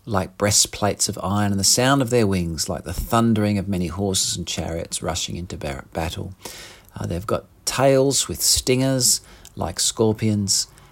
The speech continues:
and they have the power to torment people for five months, and their king is Abaddon, now, uh, which means destroyer or Apollyon.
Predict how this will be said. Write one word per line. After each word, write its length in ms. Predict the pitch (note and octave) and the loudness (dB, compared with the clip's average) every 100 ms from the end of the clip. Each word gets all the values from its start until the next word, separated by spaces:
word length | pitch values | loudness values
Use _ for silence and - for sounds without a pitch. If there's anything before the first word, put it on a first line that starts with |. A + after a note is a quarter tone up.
| - | -10
and 100 | - | -2
they 40 | |
have 180 | G#2 C#3 | -2 -2
the 100 | - | -6
power 360 | - G#2+ G2 G2 | -4 0 0 -2
to 60 | |
torment 500 | F#2 - A2 G2 F#2 | -4 -2 0 0 -2
people 280 | - F#2+ - | -4 -6 -6
for 140 | - F#2 | -8 -8
five 420 | - E2 E2 - | -4 -4 -4 -4
months, 340 | F2+ F2+ - | -4 -2 -2
and 80 | - | -2
their 220 | F2+ F2+ - - - | -2 -4 -8 -20 -18
king 480 | - F#3+ C3+ F#2+ A2 - | -2 2 2 2 0 -2
is 200 | G#2+ - | -4 -2
Abaddon, 600 | F#2+ F#2 G2+ A2 F2+ - - - - - | -4 0 0 0 -2 -4 -10 -18 -20 -8
now, 500 | D3 C#3+ B2 B2+ B2+ - - - - | -4 0 2 2 0 -4 -20 -16 -4
uh, 180 | A2 G#2 | 0 0
which 220 | A2 - | 0 -2
means 220 | F#2 D#2+ | -2 -2
destroyer 640 | - F#2+ - F2 E2+ D#2+ F#2+ - - - - - - - - - - | -2 -2 0 0 0 -2 -8 -14 -20 -20 -20 -20 -20 -20 -20 -10 -4
or 120 | G#2 | -2
Apollyon. 580 | F2 - G2+ G2+ F2 | -2 -2 0 0 -2